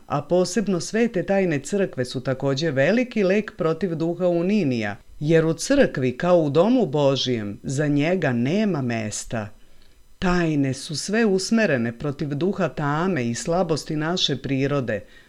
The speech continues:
posebno tajna ispovesti i pričešća. Skidajući sa sebe težinu grehova putem ispovesti, duša osjeća lakoću i bodrost,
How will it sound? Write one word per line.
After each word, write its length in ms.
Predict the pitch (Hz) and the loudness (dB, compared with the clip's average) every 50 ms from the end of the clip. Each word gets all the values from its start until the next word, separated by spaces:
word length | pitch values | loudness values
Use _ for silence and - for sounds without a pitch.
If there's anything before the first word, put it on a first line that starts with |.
| - - - | -20 -18 -6
posebno 640 | - 214 240 269 269 - - 294 240 185 139 139 131 123 | 0 4 4 4 4 2 -2 -2 0 0 0 -2 -2 -4
tajna 540 | - 165 170 180 175 160 143 127 120 117 | -2 -4 -2 -2 0 0 0 -2 -2 -2
ispovesti 880 | 120 151 196 202 - - - 214 196 190 190 185 - - - 175 156 - - | -2 -2 -2 -4 -4 -4 -2 -2 0 0 -2 -2 -4 -6 -6 -6 -6 -4 -4
i 100 | 190 185 | -4 -4
pričešća. 880 | 185 - 147 135 117 113 - - 123 120 110 - - - 123 113 104 110 - _ _ - - - - - - - - - - _ | -2 -2 -2 -2 -2 -2 -4 -4 -4 -4 -4 -4 -4 -4 -4 -4 -6 -8 -12 _ _ -20 -20 -20 -20 -20 -20 -20 -20 -20 -20 _
Skidajući 840 | - - - - 156 147 139 131 131 139 139 135 135 131 - 156 139 | -16 -14 -10 -6 -2 0 0 2 2 2 2 2 0 -2 -2 -6 -6
sa 160 | - - 135 | -4 -4 -6
sebe 380 | 127 - 147 143 139 135 139 131 | -4 -2 0 0 0 0 0 -2
težinu 500 | - 139 139 131 147 156 170 196 214 202 | 0 0 0 0 0 0 0 0 0 0
grehova 640 | 170 180 175 175 175 180 - - 208 190 147 131 127 | 0 2 2 4 2 2 2 0 0 2 2 0 0
putem 360 | - 147 139 - 165 147 147 | -2 -6 -2 -2 0 2 2
ispovesti, 840 | 170 202 190 - - - 131 117 117 117 117 - - 120 117 113 117 - - - - - - - - | 2 2 0 -2 -2 -2 -2 0 0 -2 -6 -6 -6 -4 -4 -4 -6 -10 -20 -20 -20 -20 -20 -12 -6
duša 560 | 160 190 226 269 311 285 - - 269 214 175 | -2 2 2 2 2 2 0 4 6 6 8
osjeća 500 | 170 180 180 - 233 226 - - 170 139 | 8 6 4 2 0 0 2 2 2 4
lakoću 800 | 131 127 127 - - 135 135 143 - 131 - - 120 104 - - | 4 2 0 0 2 4 4 4 4 0 -2 -6 -4 -6 -6 -4
i 140 | - 151 143 | -4 -2 -2
bodrost, 840 | 123 117 127 131 147 175 165 139 135 120 113 110 - - - - | -2 0 0 2 2 2 2 2 0 -2 -4 -6 -8 -10 -12 -14